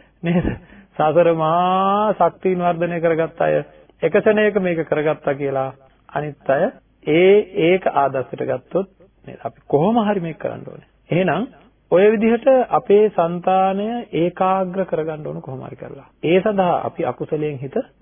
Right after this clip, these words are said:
පිරිසිදු කරන්න ඕනේ. හරිද? මේක අත්දකින්න ඕනේ. මේ තියෙන ඇත්ත තත්වය අත්දකින්න ඕනේ. පිරිසිදු කරන ක්‍රම හතක්. ඒව ගැන අපි ඉදිරිය සාකච්ඡා කරමු.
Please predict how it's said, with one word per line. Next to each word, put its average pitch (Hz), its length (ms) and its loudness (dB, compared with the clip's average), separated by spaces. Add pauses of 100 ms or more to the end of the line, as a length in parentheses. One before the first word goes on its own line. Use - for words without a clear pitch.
(160)
පිරිසිදු 147 400 -10
කරන්න 131 340 -8
ඕනේ. - 240 -14
හරිද? 190 300 -4 (420)
මේක 160 200 0 (120)
අත්දකින්න 185 680 0
ඕනේ. 131 300 -6 (440)
මේ 147 160 0
තියෙන 160 220 0
ඇත්ත 131 180 -6
තත්වය 143 360 2 (560)
අත්දකින්න 143 540 -2
ඕනේ. 123 220 -12 (340)
පිරිසිදු 208 360 2
කරන 190 260 2
ක්‍රම 185 260 0
හතක්. - 580 -8 (920)
ඒව 143 120 -2
ගැන 143 160 0
අපි 139 140 -6
ඉදිරිය 143 200 -4
සාකච්ඡා 139 420 -6
කරමු. 127 220 -16